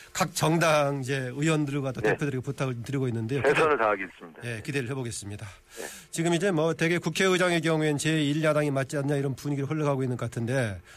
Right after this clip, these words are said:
Speaker 2: 네.
Speaker 1: 그러다 보니까 좀, 어, 한두 개가 또 걸리고 있는 것 같습니다. 어, 법사위원장 문제.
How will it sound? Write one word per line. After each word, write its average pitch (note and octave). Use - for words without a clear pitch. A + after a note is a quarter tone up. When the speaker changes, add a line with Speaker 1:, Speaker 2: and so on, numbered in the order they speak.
Speaker 2:
네. F#3+
Speaker 1:
그러다 F#3+
보니까 F#3+
좀, D#3+
어, E3
한두 A#3+
개가 A3+
또 G#3+
걸리고 F#3+
있는 G3+
것 F#3+
같습니다. E3
어, D#3
법사위원장 G#3+
문제. D#3